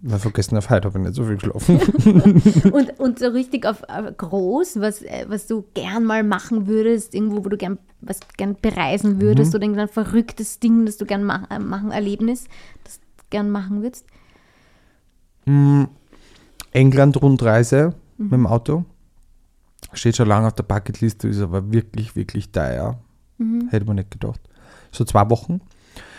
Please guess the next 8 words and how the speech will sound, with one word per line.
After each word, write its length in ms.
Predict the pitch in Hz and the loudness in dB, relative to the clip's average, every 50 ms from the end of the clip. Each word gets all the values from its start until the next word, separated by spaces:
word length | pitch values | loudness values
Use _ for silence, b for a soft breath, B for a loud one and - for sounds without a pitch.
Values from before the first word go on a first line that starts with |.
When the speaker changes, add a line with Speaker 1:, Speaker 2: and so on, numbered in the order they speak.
| B B B B B B _ | B B B B B B _
Speaker 1:
Ähm, 1000 | - 139 139 139 135 135 135 135 131 127 127 127 127 127 123 123 123 123 123 120 110 - - - _ _ _ _ _ - - | 6 8 8 8 8 8 8 8 8 6 6 4 4 4 4 4 2 2 0 -2 -4 -6 -12 -18 _ _ _ _ _ -2 2
bei 180 | - 120 123 | 4 6 8
RuPaul's 400 | 123 123 131 120 - 131 117 104 | 8 8 8 8 6 6 4 4
Drag 200 | - 113 104 101 | 4 2 2 4
Race 140 | 120 120 113 - | 2 0 0 0
dabei 260 | 123 110 113 107 110 | 0 2 2 2 4
sein. 280 | - 131 127 156 170 - | 4 2 2 2 0 -2
Speaker 2:
<laughs> 40 | - | -6